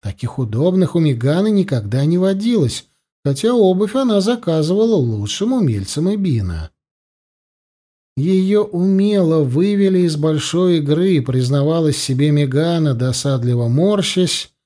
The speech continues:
и вспоминая банальные строчки о золочёной клетке. Правда, она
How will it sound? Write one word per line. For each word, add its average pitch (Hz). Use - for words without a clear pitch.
и 165
вспоминая 214
банальные 190
строчки 156
о 160
золочёной 156
клетке. 110
Правда, 107
она 107